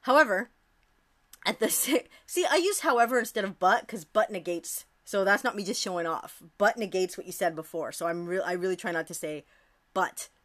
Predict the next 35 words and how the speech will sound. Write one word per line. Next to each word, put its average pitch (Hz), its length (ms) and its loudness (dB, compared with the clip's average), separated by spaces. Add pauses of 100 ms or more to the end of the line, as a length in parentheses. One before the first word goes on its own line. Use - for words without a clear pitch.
That's 151 100 -12
why 170 120 0
I - 20 0
use 156 180 -6
however. 143 400 -10 (500)
However, 214 420 -2 (500)
<laughs> - 520 -18
um, 214 360 2 (1000)
they, 277 520 4
they 269 340 4 (260)
cannot 240 460 -2 (220)
control 240 440 -4
their 196 260 -4
anger 320 320 -4
because - 280 -10
they're 233 80 -4
so 370 300 -4
frustrated 233 520 -2
because 196 460 -8
they're 180 380 -2 (340)
wrong. 175 560 4 (240)
And 190 140 -2
you 277 40 0
can 302 140 -2
take 285 240 -4
that 277 120 4
or 254 100 4
leave 196 180 -4
it. - 160 -6 (140)
If 175 160 -8
you're 226 100 4
pissed 302 300 -4
off 262 180 2
about 262 300 0
it, 254 140 -4